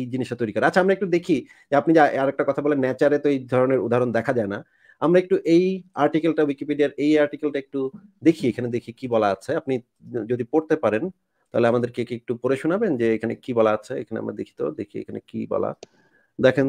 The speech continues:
তো এখানে অনেকগুলা প্রাণীকে দেখা যাচ্ছে যে তাদের ভিতরে, অ্যা, সমকামী আচরণ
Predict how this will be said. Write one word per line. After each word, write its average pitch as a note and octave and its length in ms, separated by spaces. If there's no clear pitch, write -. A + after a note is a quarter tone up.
তো C#3+ 220
এখানে C3 260
অনেকগুলা C#3 400
প্রাণীকে B2 520
দেখা A2 240
যাচ্ছে C3 320
যে A2 100
তাদের G#2 260
ভিতরে, A2 300
অ্যা, G#2 140
সমকামী A2 540
আচরণ A#2+ 400